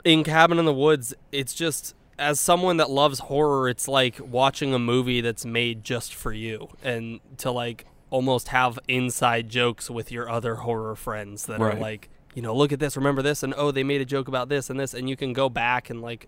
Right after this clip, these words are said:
Speaker 1: just, l-, you know, talk about all the references all the way down.
Speaker 2: Mm-hmm.
Speaker 1: Um, oh man, it's just such a, such a treat. It's hilarious too. Um, and they, they do gr-, great, like, horror things, but it's all wrapped in this idea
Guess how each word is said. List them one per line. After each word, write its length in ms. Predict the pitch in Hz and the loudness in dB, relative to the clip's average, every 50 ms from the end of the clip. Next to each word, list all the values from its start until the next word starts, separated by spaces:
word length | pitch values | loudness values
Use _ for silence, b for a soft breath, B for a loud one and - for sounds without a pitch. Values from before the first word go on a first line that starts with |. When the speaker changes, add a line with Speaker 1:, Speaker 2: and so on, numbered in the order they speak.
| - - | -16 -12
Speaker 1:
just, 200 | - 127 117 113 | -10 -8 -8 -8
l-, 200 | 117 113 117 120 - - - - 135 135 | -10 -14 -14 -16 -18 -20 -20 -20 -20 -16
you 140 | 127 113 | -14 -12
know, 120 | 104 110 110 | -12 -12 -8
talk 300 | - - 139 131 123 - | -2 0 2 2 2 0
about 160 | 123 113 110 | -4 -8 -2
all 280 | 110 127 139 143 139 127 | 2 6 8 8 8 6
the 100 | 131 123 | 4 2
references 560 | 127 127 123 - 135 120 - - 117 110 113 | 2 2 0 0 -2 -6 -6 -6 -10 -10 -6
all 260 | 117 120 123 127 127 | -4 -2 0 0 0
the 80 | 127 127 | 0 0
way 180 | 127 120 120 | 0 -2 -2
down. 380 | 113 120 117 117 110 110 110 110 - | -2 -2 -2 -2 -4 -6 -10 -6 -2
Speaker 2:
Mm-hmm. 580 | - 139 120 110 123 117 107 - - - - - | 0 2 2 4 2 2 0 -2 -8 -18 -14 -12
Speaker 1:
Um, 260 | 113 104 104 104 101 - - _ _ _ - - - | -12 -12 -12 -14 -18 -20 -20 _ _ _ -18 -6 -2
oh 180 | 160 151 139 127 | 2 2 2 2
man, 340 | 120 117 117 117 113 110 - | 0 0 -2 -2 -2 -4 -6
it's 200 | - 127 117 - | -6 -6 -6 -4
just 180 | - 139 123 - | -4 -4 -2 -2
such 200 | - - - - | 0 -2 -2 -2
a, 80 | 151 123 117 - - - | -4 -6 -8 -14 -18 -14
such 240 | 160 - - 139 - | -8 -8 -8 -8 -8
a 60 | 127 | -10
treat. 500 | - - - - 147 135 117 107 - - - | -12 -12 -8 -4 -4 -4 -4 -6 -8 -6 -4
It's 180 | 139 127 - | -4 -4 -2
hilarious 680 | - - 139 135 135 135 139 131 120 110 107 - - - | -2 -2 -2 0 0 0 0 0 -2 -6 -8 -10 -12 -10
too. 300 | - - 123 110 104 107 - | -6 -6 -6 -6 -6 -8 -8
Um, 300 | 127 117 110 110 117 - | -6 -6 -6 -6 -6 -2
and 280 | 175 208 247 269 254 226 | 2 2 4 4 4 4
they, 180 | 240 233 190 | 4 4 4
they 180 | 143 151 180 175 | 4 4 2 2
do 220 | 180 - 147 165 | 4 2 2 2
gr-, 160 | 160 127 131 123 - _ - | 2 -2 -8 -12 -12 _ -8
great, 300 | - 143 139 143 147 139 | -2 2 2 2 2 0
like, 300 | 135 135 123 123 - - b b b b b b b - | 0 0 0 0 -2 -6 b b b b b b b -6
horror 400 | - 180 196 220 185 135 123 - | 0 4 4 6 6 4 2 -2
things, 420 | - - 120 110 107 110 117 113 - | -6 -6 -8 -8 -8 -12 -14 -10 -2
but 240 | 147 151 151 139 - | 2 2 2 2 2
it's 180 | 139 131 - - | -2 -4 -2 0
all 220 | 147 139 131 123 | 0 0 0 0
wrapped 420 | 120 135 135 135 127 120 - - - | 2 0 2 2 0 -2 -6 -8 -8
in 180 | 135 120 117 | -6 -6 -4
this 340 | 120 120 117 113 - - - b b b b b b - | -4 -6 -6 -6 -8 -10 -12 b b b b b b -2
idea 540 | 127 120 120 113 110 131 123 120 120 117 | -2 0 -2 -2 -4 -4 -4 -2 0 0